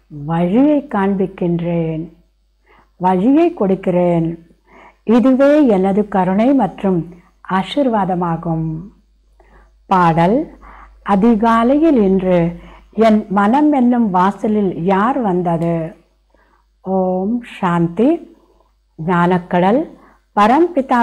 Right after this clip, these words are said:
பரமாத்மாவின் மூலம் நம்முடைய மூன்றாம் கண் திறந்து விட்டது. தந்தை ஜோதியை ஏற்றக்கூடியவர் எனவும் சொல்கின்றனர். அவர்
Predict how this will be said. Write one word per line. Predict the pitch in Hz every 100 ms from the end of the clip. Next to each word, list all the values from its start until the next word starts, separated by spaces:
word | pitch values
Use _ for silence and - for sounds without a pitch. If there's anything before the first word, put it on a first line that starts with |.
| 220
பரமாத்மாவின் | 180 175 180 196 254 - 302 262 214
மூலம் | 175 175 185 143 - - - _ -
நம்முடைய | 185 185 190 190 196
மூன்றாம் | 165 196 269 294 285 262
கண் | 226 190 175
திறந்து | 190 190 262 277
விட்டது. | 208 - 180 170 165 170 - _ _ _ _ _ _ _ _ _ _ _ _ _ -
தந்தை | 233 269 277 311 320 -
ஜோதியை | 175 208 254 269 302 320 262
ஏற்றக்கூடியவர் | 208 208 220 226 233 226 233 220 185
எனவும் | 180 202 254 -
சொல்கின்றனர். | - 208 185 190 175 170 170 160 156 - _ _ _ _ _ _ _
அவர் | 170 175 165 202